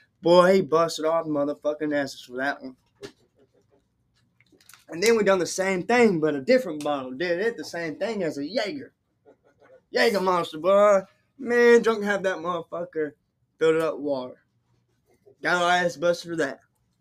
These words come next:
We were still smoking weed and all that. See, I'm more of a weed person, man. See, I smoked weed for a long time before I even touched anything. But, man, one time, we was all camping at my, at Jacob's house, which is, you know, my dad hung out with his dad and my mom hung out with his mom. 'Cause,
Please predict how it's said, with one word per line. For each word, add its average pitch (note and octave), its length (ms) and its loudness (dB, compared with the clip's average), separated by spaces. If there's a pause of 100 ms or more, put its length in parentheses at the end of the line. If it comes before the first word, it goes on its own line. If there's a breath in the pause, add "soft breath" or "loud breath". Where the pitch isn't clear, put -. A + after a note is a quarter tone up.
(680)
We F#3 80 -6
were F#3 80 -4
still E3 240 -6
smoking D3+ 440 -8
weed C#3 300 -6
and C3 80 -10
all C3 220 -12
that. B2 300 -14 (380 soft breath)
See, G3 160 -2
I'm A#3 180 4
more A3+ 140 6
of F#3 60 -2
a D#3+ 60 -2
weed D#3 320 -4
person, C3+ 420 -8
man. C3 320 -8
See, D#3 180 -4
I G3 120 0
smoked F3+ 340 -6
weed E3 200 -6
for D3 140 -14
a C3 60 -8
long D#3 300 -8
time D#3+ 300 -8
before D3 280 -6
I D3 60 -4
even C#3 140 -10
touched C3+ 280 -12
anything. C#3+ 560 -10
But, C3+ 240 -10 (560 soft breath)
man, F3+ 200 0
one A3+ 180 -2
time, F#3 420 -4 (400 soft breath)
we F#3 140 2
was F3+ 100 0
all F#3 220 -2
camping F#3+ 400 -4
at E3+ 140 -8
my, D#3 320 -4 (220)
at D#3+ 160 -8
Jacob's F#3 440 -6
house, D#3 400 -6
which D3 180 -8
is, C#3 160 -12
you D3+ 80 -6
know, D3 180 -4
my C#3+ 200 -4
dad D3 340 -4
hung D3+ 180 -8
out C#3 140 -6
with C#3+ 80 -8
his C#3+ 140 -10
dad C#3 280 -4
and C3+ 80 -8
my C3+ 120 -8
mom C#3+ 360 -6
hung D3 160 -8
out C3+ 140 -8
with F3 80 -8
his F#3+ 100 -6
mom. C#3+ 260 -8
'Cause, C3 280 -14